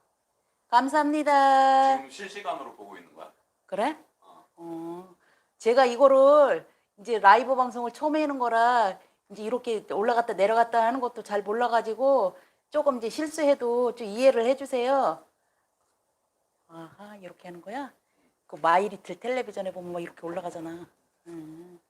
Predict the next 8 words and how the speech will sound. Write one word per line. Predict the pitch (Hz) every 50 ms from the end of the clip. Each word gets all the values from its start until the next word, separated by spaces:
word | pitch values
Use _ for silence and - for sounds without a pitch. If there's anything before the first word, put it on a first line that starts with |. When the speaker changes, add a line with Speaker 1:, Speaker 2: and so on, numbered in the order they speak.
| _ _ _ _ _ _ _ _ _ _ _
Speaker 1:
이제, | 190 196 -
이제 | - 170 175
해도 | 180 262 254 247 220
돼? | 247 269 277 _ _ _ _ _ _ _ _ _ _ 180
응. | 175 175 175 170 160 160 _ _ _ _ _ _ _ _ _ -
요거 | 220 226 226 254 262 233 -
나노 | - 190 196 226 254 269 285 294 311 311 302
크기님. | - 330 285 311 330 311 302 294 285 277 269 240 - 285